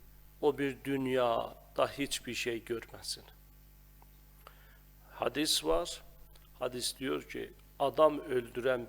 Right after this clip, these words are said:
biri kolay kolay tövbə etmə başarısına erişəməz. Kolay kolay tövbə edəməz. Bu adam öldürmənin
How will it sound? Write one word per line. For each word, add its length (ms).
biri 460
kolay 600
kolay 480
tövbə 420
etmə 520
başarısına 760
erişəməz. 680
Kolay 280
kolay 300
tövbə 400
edəməz. 580
Bu 160
adam 300
öldürmənin 800